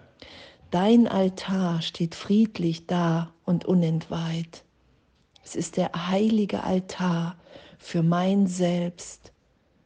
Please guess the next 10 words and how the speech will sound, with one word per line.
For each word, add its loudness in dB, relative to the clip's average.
und 0
dort -2
finde 2
ich -6
meine 2
wahre -2
Identität. -6
Wow, -8
danke. -6
Danke. -4